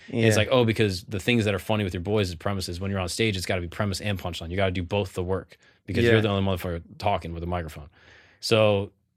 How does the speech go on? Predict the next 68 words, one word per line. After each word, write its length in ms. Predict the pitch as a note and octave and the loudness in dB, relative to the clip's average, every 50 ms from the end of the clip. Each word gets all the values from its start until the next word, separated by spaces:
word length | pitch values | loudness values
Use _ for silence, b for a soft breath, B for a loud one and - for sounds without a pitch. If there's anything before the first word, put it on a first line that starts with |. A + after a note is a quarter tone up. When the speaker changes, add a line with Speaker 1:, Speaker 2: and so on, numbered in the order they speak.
| _ _ _ _ _ _ - | _ _ _ _ _ _ -8
Speaker 1:
yeah, 360 | A#2+ A#2+ C#3+ D#3 D3+ D3+ C#3+ | -4 2 4 6 6 8 8
like, 180 | C3 B2 A2+ | 6 6 4
sometimes 320 | - D#3+ D3 D#3+ D#3+ C3 A#2+ | 2 2 2 4 4 4 4
you 40 | A2 | 2
say 140 | - B2+ A#2+ | 4 4 4
it 60 | A2+ | 4
on 80 | A2 G2+ | 4 2
the 60 | F#2+ | 0
pod, 300 | F2 - A2+ A#2 A#2 G#2 | 0 0 2 2 2 2
but, 80 | F#2+ F#2+ | 0 0
like, 240 | F#2+ F2+ F2 - - | -2 -2 -2 -2 -2
and 140 | B2+ A#2+ A#2+ | -2 -2 0
you 140 | A#2 C#3+ D#3 | 0 0 0
could 100 | F3 D3+ | 0 2
take 160 | A#2+ C#3 C3 | 2 4 4
it 60 | B2 | 4
on 100 | A2 G2+ | 4 2
stage 320 | F#2 - A#2 A#2+ A#2 G#2+ F#2 | 0 0 2 2 2 2 0
because 180 | F#2 F2 F#2+ | -2 -4 -4
there's 140 | F2+ F#2 F2+ | -4 -4 -2
a 40 | G2 | -2
lot 140 | G2 G2 G2+ | -2 -2 -2
more 160 | G2 F#2 F2 | -2 -4 -4
work 260 | E2+ F2 F#2 F2 E2+ | -4 -4 -4 -4 -6
that 100 | - F2 | -8 -10
has 120 | E2 E2 - | -10 -10 -10
to 60 | - | -10
be 100 | E2+ D#2+ | -10 -10
done 200 | E2 D#2+ D#2+ D#2 | -8 -10 -10 -10
with 120 | D#2 - | -12 -14
it. 100 | - - _ b b b b b b b b b b | -16 -18 _ b b b b b b b b b b
And 100 | E3+ F#3 | 0 2
then 80 | F#3 | 4
other 160 | E3 D#3 D3+ | 4 4 4
times, 260 | C3+ - C3+ C3 A#2 G#2 | 4 4 2 2 2 2
if 80 | G2 | 2
you 120 | G#2 A#2+ A2+ | 4 4 4
know 120 | A2 A2 | 6 4
you're 120 | G#2+ G2+ | 4 2
sitting 220 | F#2 - A2+ G2+ G2 | 2 0 -2 -2 -2
on, 100 | F#2+ F2+ | -4 -6
like, 160 | F2+ E2 D#2 | -6 -8 -8
heat, 320 | D2 - G#2+ B2+ D3 - C#3 B2 _ _ _ _ _ - | -6 -2 -2 -2 -2 -4 -8 -20 _ _ _ _ _ -14
you 100 | - G2+ | -10 -6
just 180 | G#2 G2 F2 - - - _ - | -6 -6 -6 -8 -14 -20 _ -8
might 240 | A2 G2 F#2+ F2+ | -6 -4 -4 -4
not 120 | F2 E2+ D#2+ | -6 -8 -8
bring 120 | - F2+ E2 | -8 -8 -8
it 60 | D#2+ | -8
up 100 | D#2 - | -10 -10
on 80 | E2 | -12
the 60 | D#2+ D#2 | -12 -10
pod. 260 | - E2 D#2+ D#2+ E2 - - | -10 -10 -10 -10 -12 -10 -4
Speaker 2:
Yeah, 420 | - B2+ B2 A#2+ A#2+ A2+ G#2+ G#2 - | 0 2 4 4 6 4 4 2 2
I 40 | A#2+ | 4
Speaker 1:
Like 80 | C3 | 4
Speaker 2:
have 120 | D3 D#3 D3 | 4 4 4
a 60 | C3 | 2
few 160 | A#2 - B2+ | 2 2 0
stories 320 | A#2+ - - A#2+ A#2 A2 G2 | 0 2 2 2 2 4 2
that 100 | A2 G#2+ | 2 2
I 40 | |
hold 220 | G2 F#2+ G#2 A2 - | 2 2 2 0 0
back 280 | G2 G2+ G2 G2 G2 - | 0 0 0 0 -2 0
that 120 | G#2+ G#2+ G2 | 0 2 2
I 40 | |
haven't 220 | G2+ G2+ G#2 G2+ G2+ | 2 2 2 0 0
told. 300 | - G2+ G2+ G2+ G2 - | 0 0 0 -2 -4 -6